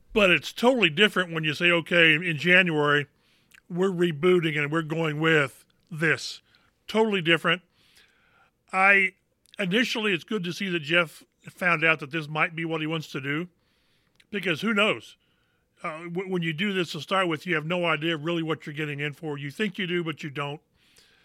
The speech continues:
So that, you know, the, the first box has been checked. He wants to do this. Boy, I, I, I just would have to see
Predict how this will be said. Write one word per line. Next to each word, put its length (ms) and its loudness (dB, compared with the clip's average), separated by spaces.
So 320 -2
that, 160 0
you 80 -2
know, 120 0
the, 180 -4
the 120 -6
first 340 -2
box 300 -2
has 100 -8
been 180 -8
checked. 320 -4
He 120 -6
wants 260 -4
to 100 -12
do 220 -6
this. 380 -10
Boy, 420 2
I, 320 -2
I, 280 -2
I 140 0
just 420 -4
would 140 -4
have 240 4
to 100 -10
see 520 -6